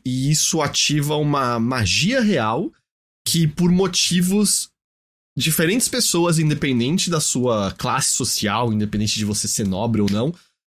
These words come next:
você tá numa votação pra possivelmente virar rei. E o protagonista, pelo que eu entendi, tá nisso ao mesmo tempo que ele tem algum outro objetivo diferente de salvar um príncipe, ou pelo menos isso é citado em algum momento.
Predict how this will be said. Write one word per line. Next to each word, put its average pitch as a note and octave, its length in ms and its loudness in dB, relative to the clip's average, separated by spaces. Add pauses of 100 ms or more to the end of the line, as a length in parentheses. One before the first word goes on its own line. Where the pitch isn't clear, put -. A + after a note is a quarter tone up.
(120)
você C#3+ 400 2
tá D#3 380 0
numa E3+ 640 2
votação F3+ 680 0
pra F3+ 140 -2
possivelmente D3+ 960 0
virar C#3 280 0
rei. G2 260 -4 (580)
E B2 80 2
o D#3 60 4
protagonista, F3+ 760 0
pelo A#3+ 200 -2
que - 80 -4
eu F#3 40 2
entendi, D#3 280 0
tá C#3+ 180 -2
nisso D#3+ 460 2
ao B3 100 2
mesmo G#3+ 240 0
tempo G3 240 -2
que G#3 80 -6
ele F#3+ 80 -2
tem F#3 140 -4
algum E3+ 300 0
outro G#3+ 200 0
objetivo F3 420 0
diferente D3+ 360 0
de D3+ 60 0
salvar C#3+ 260 0
um D3+ 120 2
príncipe, G#2 520 -2
ou F#2 40 -2
pelo G#2+ 220 0
menos G#2+ 240 0
isso G#2 180 -2
é G2+ 40 -2
citado G2 460 -4
em G2 40 0
algum F#2+ 140 0
momento. G2+ 400 -2